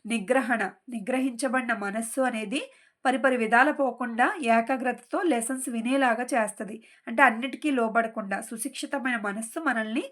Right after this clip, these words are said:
రక్షిస్తుంది. ఆత్మ సంయమనం లేకపోవడమే ప్రజలు బాధపడుతుండడానికి కారణం.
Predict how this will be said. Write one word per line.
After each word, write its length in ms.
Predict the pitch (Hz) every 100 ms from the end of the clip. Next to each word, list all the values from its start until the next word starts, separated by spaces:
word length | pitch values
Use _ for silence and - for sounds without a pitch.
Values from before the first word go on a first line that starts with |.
| _ _ 233
రక్షిస్తుంది. 920 | 226 - 262 - 226 180 220 202 - _ _
ఆత్మ 340 | 233 262 262 330
సంయమనం 560 | 302 233 240 233 226
లేకపోవడమే 680 | 226 214 214 226 247 220 262
ప్రజలు 380 | 294 240 226 233
బాధపడుతుండడానికి 1200 | 202 214 226 269 233 220 220 196 208 208 196 311
కారణం. 480 | 311 247 202 190